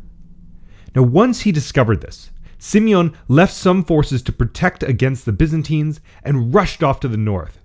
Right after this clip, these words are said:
to the area around the Danube Bend, to face the Magyars.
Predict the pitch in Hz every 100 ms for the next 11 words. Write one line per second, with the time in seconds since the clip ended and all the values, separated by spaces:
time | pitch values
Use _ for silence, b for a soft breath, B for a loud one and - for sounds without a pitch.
0 | - 120 139 170 180 170 135 131 131 107
1 | 95 123 131 123 101 113 98 90 92 b
2 | b - 123 - 160 - 123 110 101 -
3 | - - -